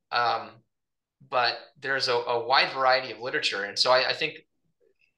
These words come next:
if you're interested in, in measuring, uh, deformation, you know, really looking at the open literature on, on differential interferometric, uh, sar, so D I N sar,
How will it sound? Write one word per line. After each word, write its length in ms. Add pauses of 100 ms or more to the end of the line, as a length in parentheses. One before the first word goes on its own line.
(140)
if 140
you're 100
interested 400
in, 200
in 220
measuring, 640
uh, 240
deformation, 680 (840)
you 120
know, 80
really 280
looking 280
at 80
the 80
open 280
literature 580
on, 400
on 320
differential 840
interferometric, 680 (420)
uh, 140
sar, 380
so 240
D 140
I 160
N 240 (360)
sar, 480